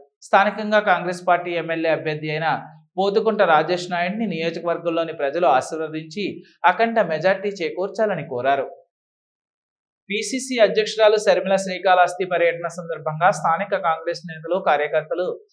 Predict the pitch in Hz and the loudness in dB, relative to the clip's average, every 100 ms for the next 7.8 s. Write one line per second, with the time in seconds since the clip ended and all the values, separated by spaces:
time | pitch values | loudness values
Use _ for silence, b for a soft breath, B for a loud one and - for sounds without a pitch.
0 | _ 160 185 208 214 147 - 143 139 147 | _ -10 -6 -2 0 -2 -4 -10 -12 -6
1 | 170 160 143 - _ _ - 196 214 226 | 0 0 0 -10 _ _ 4 6 6 2
2 | 220 208 196 190 190 175 180 180 185 165 | -2 -4 0 0 2 0 -2 -4 -2 -2
3 | 165 180 175 151 151 175 175 170 170 196 | -2 -4 -4 -4 -4 -6 -6 -8 0 0
4 | 196 156 170 180 175 175 170 147 147 196 | 2 -2 0 2 2 -2 -6 -6 -6 -6
5 | - 170 151 160 160 160 156 156 139 143 | -2 -2 0 0 -2 -4 -10 -8 -6 -2
6 | 151 151 202 175 147 190 190 185 131 123 | -4 -2 2 4 2 2 -2 -2 -8 -10
7 | - 131 135 135 156 156 151 | -10 -12 -12 -8 0 0 0